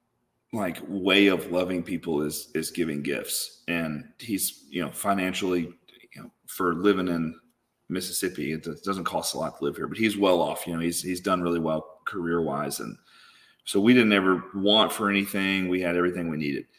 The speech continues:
And he was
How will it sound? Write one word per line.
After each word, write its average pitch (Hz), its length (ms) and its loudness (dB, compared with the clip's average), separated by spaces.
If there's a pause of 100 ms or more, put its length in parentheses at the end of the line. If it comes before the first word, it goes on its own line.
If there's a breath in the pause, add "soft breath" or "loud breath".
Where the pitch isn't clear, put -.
(440)
And 85 540 0 (800)
he - 340 4
was - 580 0